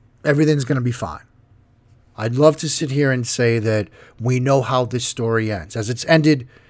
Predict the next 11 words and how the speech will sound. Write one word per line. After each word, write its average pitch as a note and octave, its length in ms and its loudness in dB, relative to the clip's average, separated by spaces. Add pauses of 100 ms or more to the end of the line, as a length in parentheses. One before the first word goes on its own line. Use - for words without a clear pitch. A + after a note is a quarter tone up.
(200)
many A#2+ 240 0
times A#2+ 340 0
before. - 480 -10 (2750)
Because E3+ 360 2
it E3 80 -2
has E3+ 260 -4
that F3 180 0
feel F3 360 0
to F#2+ 180 -10
it, F2 80 -10
right? A#2+ 340 -2